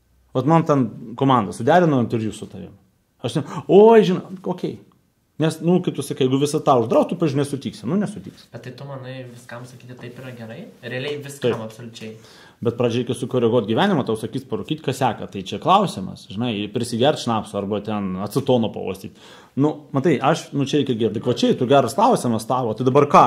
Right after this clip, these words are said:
Speaker 1: man sakys, važiuot pas tave ar gert alų?
Speaker 2: <laughs> Taip.
Speaker 1: Nu, žinai, nu, pavyzdžiui, ne, ten dabar aš važiuosiu po, po, po, e, podcasto, važiuosiu į,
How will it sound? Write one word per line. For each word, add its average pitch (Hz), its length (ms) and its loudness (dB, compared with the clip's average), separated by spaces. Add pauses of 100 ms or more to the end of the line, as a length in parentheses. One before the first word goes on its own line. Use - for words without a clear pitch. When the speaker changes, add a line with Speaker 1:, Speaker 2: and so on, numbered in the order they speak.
Speaker 1:
man 123 160 2
sakys, 127 320 -4
važiuot 131 240 2
pas - 120 -2
tave 202 200 0
ar 220 80 2
gert 180 240 0
alų? 101 220 -2 (200)
Speaker 2:
<laughs> 127 240 -14
Taip. - 220 -20 (220)
Speaker 1:
Nu, 175 180 4
žinai, 165 240 4
nu, 117 80 2
pavyzdžiui, 98 480 -2
ne, 139 140 -2 (560)
ten 110 180 -4
dabar 113 240 2
aš 127 140 -2
važiuosiu 120 340 -6
po, 104 100 -10
po, 98 220 -12
po, 113 200 -8 (180)
e, 104 640 -8
podcasto, - 480 -6
važiuosiu 120 400 -2
į, 95 720 -8